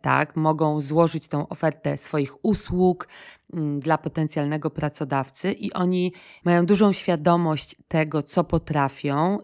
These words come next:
i, e, co umieją i co wiedzą.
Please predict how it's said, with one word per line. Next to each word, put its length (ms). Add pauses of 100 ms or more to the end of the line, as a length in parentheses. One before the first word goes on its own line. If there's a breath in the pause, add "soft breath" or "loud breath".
(140)
i, 500 (340 loud breath)
e, 380
co 180
umieją 880 (160)
i 60
co 220
wiedzą. 760